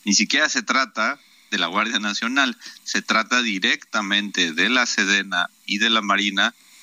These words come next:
realizando tareas de seguridad pública, un cuerpo que no ha sido formado con esa capacidad que estará en las calles, eh, por un periodo más largo, ¿no? A-, al menos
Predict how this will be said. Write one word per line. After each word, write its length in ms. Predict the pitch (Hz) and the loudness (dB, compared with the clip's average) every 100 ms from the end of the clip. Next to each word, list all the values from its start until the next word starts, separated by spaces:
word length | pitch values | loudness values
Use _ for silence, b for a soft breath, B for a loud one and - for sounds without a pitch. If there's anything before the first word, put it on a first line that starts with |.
| - | -10
realizando 1040 | 104 98 92 87 87 - 107 120 127 120 120 | -2 0 0 0 -2 -2 0 0 0 -4 -2
tareas 680 | 104 92 95 107 107 - - | 0 2 2 2 0 -4 -14
de 180 | 95 87 | -10 -8
seguridad 540 | - 87 95 101 113 | -4 -2 0 2 2
pública, 680 | - 123 123 101 87 85 76 B - _ | -2 -4 -2 -2 -4 -4 -6 B -20 _
un 200 | 107 110 | 0 2
cuerpo 420 | 113 113 98 92 | 2 2 0 -6
que 140 | - 82 | -6 -2
no 140 | 101 | 0
ha 60 | 113 | 2
sido 280 | 120 117 | 2 2
formado 720 | 107 101 98 104 113 110 90 92 _ _ _ _ _ _ - | 2 0 2 4 4 2 0 -8 _ _ _ _ _ _ -20
con 240 | - 78 90 | -8 -2 2
esa 180 | 104 104 | 2 0
capacidad 760 | - - 85 - 92 98 120 - B B B B _ - | -2 -2 -2 0 2 2 2 -2 B B B B _ -4
que 360 | 101 101 110 - | 0 2 0 -2
estará 720 | 90 - 90 87 90 98 - - | -6 -4 -2 2 2 2 -2 -8
en 160 | 87 | -6
las 180 | 80 80 | -4 -4
calles, 640 | - 120 120 92 107 123 - _ - | -2 0 0 0 -2 -4 -14 _ -8
eh, 340 | 90 85 85 - | -6 -4 -4 -4
por 180 | 95 90 | -2 2
un 180 | 95 98 | 2 0
periodo 380 | 101 95 95 | 0 0 0
más 220 | 92 92 87 | 0 0 2
largo, 380 | 87 78 - | 0 -2 -8
¿no? 160 | - 101 | -2 0
A-, 60 | 87 | 0
al 260 | 85 80 | -2 -4
menos 760 | 82 90 98 95 - - - | -2 0 0 0 -2 -4 -4